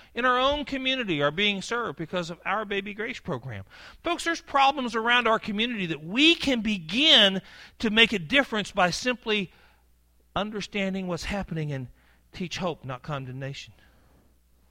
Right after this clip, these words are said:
It's easy to condemn. It's easy to be a goat. It's harder. It's harder to be a sheep.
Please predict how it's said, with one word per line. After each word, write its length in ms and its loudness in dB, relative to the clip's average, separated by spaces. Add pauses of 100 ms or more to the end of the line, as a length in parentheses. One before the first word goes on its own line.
(480)
It's 240 0
easy 320 0
to 100 -8
condemn. 540 -6 (920)
It's 220 -4
easy 280 -2
to 60 -6
be 120 -6
a 60 -8
goat. 320 -6 (1080)
It's 220 -4
harder. 560 -8 (880)
It's 180 -8
harder 440 -8 (640)
to 80 -12
be 160 -8
a 20 -8
sheep. 380 -12